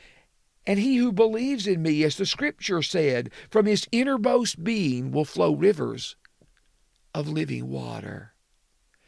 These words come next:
In the same gospel where Jesus cries, "I thirst," Jesus is pictured as satisfying our thirst. Because Jesus cried, "I thirst," on the cross,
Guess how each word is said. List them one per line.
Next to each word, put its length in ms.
In 120
the 100
same 440
gospel 760
where 140
Jesus 560
cries, 680
"I 220
thirst," 760
Jesus 640
is 160
pictured 720
as 200
satisfying 1120
our 160
thirst. 760
Because 400
Jesus 640
cried, 760
"I 240
thirst," 460
on 180
the 80
cross, 880